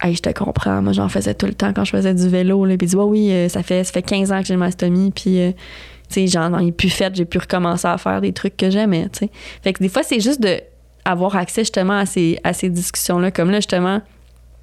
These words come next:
j'ai fait du vélo. On a reçu, euh, la,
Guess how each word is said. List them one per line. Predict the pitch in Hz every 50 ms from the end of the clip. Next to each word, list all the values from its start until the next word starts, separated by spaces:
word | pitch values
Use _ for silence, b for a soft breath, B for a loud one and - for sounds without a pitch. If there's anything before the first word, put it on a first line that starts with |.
| - - - - - -
j'ai | 240 233 214
fait | - - 196 185
du | 185 190 196
vélo. | 196 233 240 240 226 233 226 B B B B -
On | 185 185 180
a | 175
reçu, | 180 - - - - 226 220 226 226 202
euh, | 185 175 170 165 165 165 165 - - - - - - - - - - - - -
la, | - 190 190 202